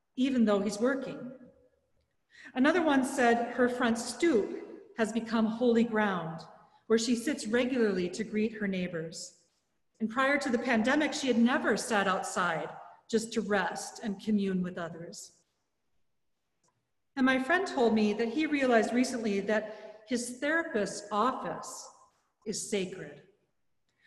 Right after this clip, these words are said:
Sure, he's able to meet online to get the support that he needs, but he misses the sacred space, a place set apart both physically and emotionally to tend and care for himself.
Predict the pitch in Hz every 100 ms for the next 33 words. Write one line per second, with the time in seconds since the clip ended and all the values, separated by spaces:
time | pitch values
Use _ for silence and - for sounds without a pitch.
0 | - - 370 294 240 294 302 302 294 -
1 | 247 254 247 226 208 196 190 202 233 -
2 | - - - 233 240 240 - 233 240 226
3 | 226 202 202 247 208 175 - - - -
4 | - - 247 254 269 - - 311 254 -
5 | - - _ _ - 240 - - - 285
6 | 277 247 - - - 240 208 - - -
7 | - - - _ 226 - 311 311 - 277
8 | 233 - - 233 190 - - - - 240
9 | 233 240 302 302 294 269 247 214 202 214
10 | 226 - 196 175 160 175 - _ _ _
11 | - 214 - - 254 247 247 202 - -
12 | 220 175 165 180 180 175 - 170 151